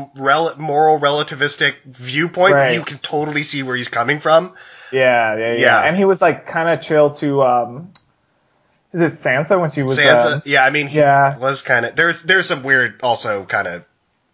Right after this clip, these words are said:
Speaker 1: uh, sexual stuff, like undertone kind of
Speaker 2: Oh,
Speaker 1: stuff too.
Speaker 2: when is
Speaker 1: but
Speaker 2: there not in
Speaker 1: Yeah,
Speaker 2: a
Speaker 1: I mean,
Speaker 2: George
Speaker 1: it's
Speaker 2: R. R.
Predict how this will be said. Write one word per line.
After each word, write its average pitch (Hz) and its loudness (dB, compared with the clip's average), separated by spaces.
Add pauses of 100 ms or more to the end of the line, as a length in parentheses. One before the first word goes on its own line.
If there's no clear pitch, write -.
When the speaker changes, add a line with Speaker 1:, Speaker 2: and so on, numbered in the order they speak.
(140)
Speaker 1:
uh, 85 -10 (400)
sexual 90 -6 (140)
stuff, - -8
like 110 -4
undertone 104 -6
kind 98 -2
of 170 4
Speaker 2:
Oh, 131 2
Speaker 1:
stuff - -6
too. 170 -4
Speaker 2:
when 196 4
is 190 -2
Speaker 1:
but 185 -4
Speaker 2:
there 156 0
not 143 -2
in 131 -4
Speaker 1:
Yeah, 117 -2
Speaker 2:
a - -8
Speaker 1:
I 151 -2
mean, 131 -4
Speaker 2:
George - -
Speaker 1:
it's 113 -8
Speaker 2:
R. 127 0
R. 120 -8